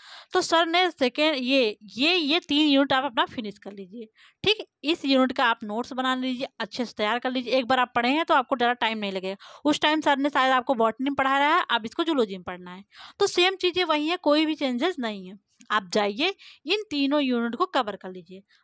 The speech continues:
बचा आपका ये चौ-, चा-, ये पाँच यूनिट है, इसको सर पढ़ा रहे हैं। अब मैं सर से बात करूँगी, सर थोड़ा जल्दी कीजिए, ताकि अगर आपका एग्जाम दिसंबर में भी हो रहा है, अगर या फिर जनवरी में भी हो रहा है, आपको बेहतरीन तरीके से रिवाइज करने की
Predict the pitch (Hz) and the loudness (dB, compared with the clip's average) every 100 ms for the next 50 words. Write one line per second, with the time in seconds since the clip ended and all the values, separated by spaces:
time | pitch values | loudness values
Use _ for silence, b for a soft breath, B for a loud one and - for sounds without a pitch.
0 | - 190 254 320 285 269 302 262 254 - | -6 -2 0 2 2 2 -2 -2 -2 -2
1 | 220 214 233 214 214 254 226 285 - 320 | -8 -6 -6 -2 -2 0 0 0 0 -2
2 | 330 349 403 b b 262 - 294 294 349 | 0 0 -2 b b -2 0 2 2 2
3 | 277 202 185 190 - 247 240 247 247 240 | 0 0 0 0 0 0 0 0 0 0
4 | 208 208 - 262 269 285 320 233 226 226 | 0 -2 0 0 2 0 0 -2 2 2
5 | 392 311 233 220 202 - 190 214 202 b | 2 2 0 0 -4 -8 -14 -14 -18 b
6 | b b b 240 240 277 277 254 - 277 | b b b -2 2 4 4 2 2 0
7 | 220 254 262 226 220 226 254 254 247 247 | 0 -2 0 0 0 0 0 0 2 4
8 | 247 247 254 254 262 285 B - 214 240 | 4 2 2 2 0 -6 B -4 2 2
9 | 226 220 262 226 208 214 262 254 247 247 | 2 0 0 0 0 0 2 2 4 4
10 | 247 - 240 - 277 226 226 240 262 240 | 4 2 0 0 0 0 0 0 -2 -2
11 | 240 254 311 302 233 214 208 220 208 214 | -2 0 2 2 2 0 0 -2 -2 -4
12 | 247 | -2